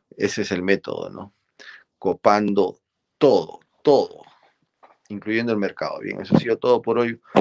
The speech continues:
Nos vemos mañana. Gracias por seguir a Horas de Lucha trescientos cuarenta y nueve. Esperamos que podamos superar los problemas que tenemos de transmisión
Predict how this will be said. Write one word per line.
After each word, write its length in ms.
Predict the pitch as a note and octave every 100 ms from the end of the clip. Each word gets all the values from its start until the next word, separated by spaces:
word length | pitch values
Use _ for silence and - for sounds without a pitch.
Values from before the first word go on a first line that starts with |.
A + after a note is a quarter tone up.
| - _
Nos 140 | G2
vemos 280 | G2+ A2 A2+
mañana. 520 | G#2 G#2+ A#2 A2+ G#2+
Gracias 500 | G#2 G#2+ G#2+ - A2
por 240 | - G2+ G2
seguir 480 | - F#2+ G2+ G#2+ G2
a 120 | - -
Horas 400 | G2+ G2+ F#2 F2
de 60 |
Lucha 360 | F2+ F#2+ - E2
trescientos 420 | F2+ - G2+ -
cuarenta 340 | - F#2 -
y 40 | F2+
nueve. 320 | G2 F#2+ F#2+
Esperamos 440 | - G2 F#2+ G#2 -
que 220 | G2 E2+ _ - - - _
podamos 400 | G#2 G#2+ A#2 A2+
superar 560 | - G#2 A2 A2 A2+ - -
los 140 | G2
problemas 500 | - G#2 A2+ G#2+ G2+
que 140 | G2
tenemos 500 | F#2+ G2 G2+ G2 G2
de 140 | G2+ G2
transmisión 1040 | - G2 F#2 F2+ G2 F#2 - - G2+ F2+